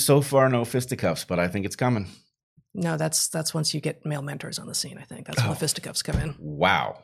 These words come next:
Speaker 2: Mm-hmm.
Speaker 1: I am not touching that. Um, okay, so number of interesting things going on here.
Speaker 2: Mm-hmm.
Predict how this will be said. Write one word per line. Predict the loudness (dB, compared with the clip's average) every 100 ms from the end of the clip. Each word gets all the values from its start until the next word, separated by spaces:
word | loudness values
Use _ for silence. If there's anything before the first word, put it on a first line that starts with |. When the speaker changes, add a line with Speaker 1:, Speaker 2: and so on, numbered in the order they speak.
| -8
Speaker 2:
Mm-hmm. | -4 -2 -2
Speaker 1:
I | 0
am | 0 0
not | -4 -2
touching | -4 -4 -4
that. | -4 -6 _ -18 -4
Um, | 2 4 4 -4 0 2
okay, | 4 2 0
so | -2 6 6 6 -8 _ _ _ -20 _ _ -2
number | 2 6
of | 4 4
interesting | -4 -4 -8 -6 -6
things | -8 -6
going | -8 -6
on | -8 -10
here. | -14 -6
Speaker 2:
Mm-hmm. | -2 -2 -2